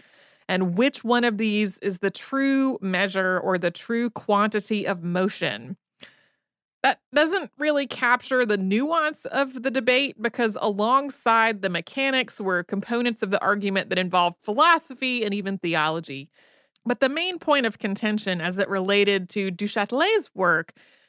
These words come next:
was that she believed that Newton's manner of calculating vis viva, multiplying mass by velocity, was not correct.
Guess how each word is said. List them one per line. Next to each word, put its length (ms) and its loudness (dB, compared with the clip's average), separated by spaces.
was 160 4
that 220 0
she 300 2
believed 600 0
that 140 2
Newton's 640 -2
manner 400 2
of 280 -2
calculating 920 0
vis 300 -6
viva, 460 -2
multiplying 840 0
mass 300 0
by 180 0
velocity, 840 0
was 180 -6
not 320 2
correct. 640 -8